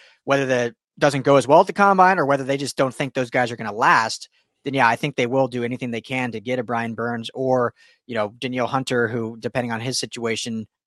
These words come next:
um, what that looks like, if they can go after him and, and not have to give up a lot of trade assets, but obviously will pay a lot in cap. So,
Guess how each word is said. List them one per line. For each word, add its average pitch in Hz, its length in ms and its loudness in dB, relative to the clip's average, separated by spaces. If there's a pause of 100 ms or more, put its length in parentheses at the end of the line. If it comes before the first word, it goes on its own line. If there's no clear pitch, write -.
(140)
um, 110 460 -2
what 120 200 -4
that 110 160 0
looks 113 220 -8
like, 110 180 -2
if 107 100 -14
they 117 100 -6
can 113 100 -10
go 113 80 -2
after 107 220 -2
him 117 240 -4
and, 104 220 -8
and 110 160 -8
not 113 160 2
have 107 100 -2
to 107 100 -10
give 117 120 -6
up 113 100 -4
a - 20 -4
lot 107 140 0
of 101 60 -8
trade 185 200 6
assets, 117 320 -2
but 120 120 -4
obviously 107 280 -2
will 107 80 -6
pay 117 180 -4
a 107 60 -2
lot 104 240 0
in 104 120 -18
cap. 120 360 0
So, 110 300 -4